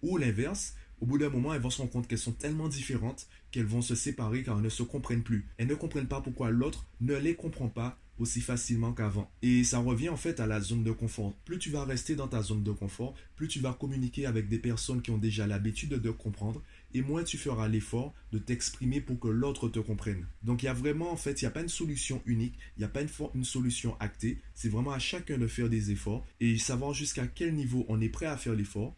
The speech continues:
et à partir de quel niveau on est prêt à commencer les efforts.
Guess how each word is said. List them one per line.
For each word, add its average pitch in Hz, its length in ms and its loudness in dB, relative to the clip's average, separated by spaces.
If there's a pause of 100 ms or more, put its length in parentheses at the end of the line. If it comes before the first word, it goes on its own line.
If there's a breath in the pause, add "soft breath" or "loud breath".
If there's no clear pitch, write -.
(240 loud breath)
et 113 60 0
à 110 60 0
partir 120 440 0
de 110 420 2
quel 147 180 0
niveau 120 360 4
on 110 120 2
est 107 60 2
prêt - 320 -4
à 110 60 0
commencer 139 500 -2
les 107 220 2
efforts. 87 280 -4